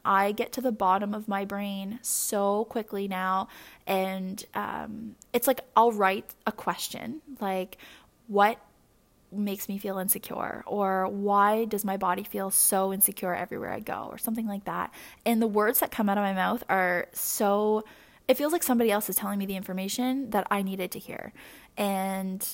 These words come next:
um, if you don't journal, like, I know it's so cliche. Everybody's like, "Oh, journal, journal, journal." But, like, it works. It literally, it's insight into your own subconscious brain. And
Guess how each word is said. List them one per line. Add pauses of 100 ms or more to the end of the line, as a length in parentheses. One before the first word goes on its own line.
(140)
um,
if
you
don't
journal,
like,
I
know
it's
so
cliche.
Everybody's
like,
"Oh,
journal,
journal,
journal." (320)
But,
like, (260)
it
works.
It
literally,
it's
insight
into
your
own
subconscious
brain.
And